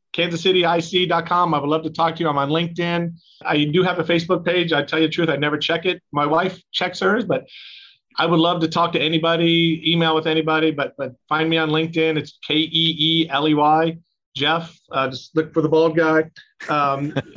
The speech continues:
it's, and again, I would, I would love to talk to you and learn from you. And if you need help, I would love to assist you as well. So I'm open to talk and chat and email anytime about anything.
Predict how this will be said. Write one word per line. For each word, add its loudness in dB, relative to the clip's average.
it's, -4
and -2
again, 0
I 2
would, -2
I 0
would -4
love 0
to -14
talk -2
to -4
you 2
and -4
learn 2
from 0
you. 4
And 2
if -8
you 2
need 2
help, -2
I 0
would 2
love 2
to 4
assist -2
you 6
as 2
well. -2
So -2
I'm -4
open -2
to -4
talk 0
and -2
chat 0
and -4
email 0
anytime -2
about 0
anything. 0